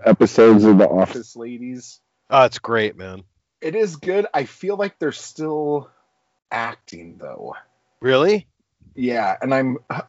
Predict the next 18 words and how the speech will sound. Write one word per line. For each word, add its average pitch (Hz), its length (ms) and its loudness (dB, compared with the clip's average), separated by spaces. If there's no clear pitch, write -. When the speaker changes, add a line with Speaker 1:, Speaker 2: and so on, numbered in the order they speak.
Speaker 1:
hoping 156 480 -2
because 127 340 -6
it's, 117 240 -10
I'm 113 220 -4
starting 104 380 -6
from 113 160 -6
the 107 100 -2
beginning, 101 580 -10
<clears throat> - 360 -20
that 120 920 0
once 98 320 -12
they 101 160 -6
kinda 95 320 -8
hit 98 320 -6
more 95 300 -8
of 82 80 -12
a 87 60 -12
stride, 90 760 -8